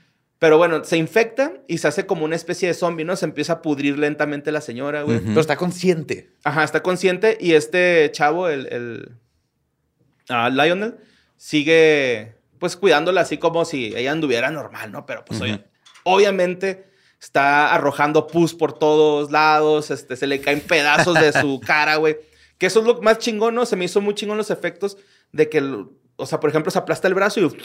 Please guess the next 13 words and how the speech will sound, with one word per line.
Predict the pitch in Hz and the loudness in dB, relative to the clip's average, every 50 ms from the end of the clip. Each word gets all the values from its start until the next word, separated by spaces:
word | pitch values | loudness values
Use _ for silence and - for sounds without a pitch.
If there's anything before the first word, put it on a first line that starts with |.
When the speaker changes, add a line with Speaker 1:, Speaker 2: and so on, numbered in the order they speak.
| - - - | -16 -16 -10
Speaker 1:
sale | - - 147 156 170 | -6 -4 -2 -2 -2
un | 175 | -2
chingo | - - - 180 180 190 180 196 | -2 -2 -2 -2 -2 0 2 4
de | 165 143 | 4 4
sangre, | - - 147 156 170 175 170 160 | 2 -2 -4 -4 -2 -2 -2 0
güey, | 147 143 127 | 0 0 0
acá. | 120 - 143 139 139 143 131 - - _ _ _ _ _ _ _ _ _ _ _ _ _ _ _ _ - | 0 -2 -2 -2 -2 -4 -6 -10 -18 _ _ _ _ _ _ _ _ _ _ _ _ _ _ _ _ 0
Es | 196 196 196 196 | 0 0 0 0
un | 220 233 214 - | -6 -6 -6 -4
pinche, | - 262 262 262 - 302 302 294 294 294 247 214 190 156 151 143 131 127 123 | -4 -6 -4 -4 -4 -4 -2 -2 -2 0 0 0 0 0 -2 -2 -2 -4 -6
eh, | - - | -6 -4
maquillaje | 139 165 160 170 165 151 139 - 226 | -4 -4 -4 0 0 0 0 0 -2
muy | 226 226 240 247 247 | -2 0 0 0 -2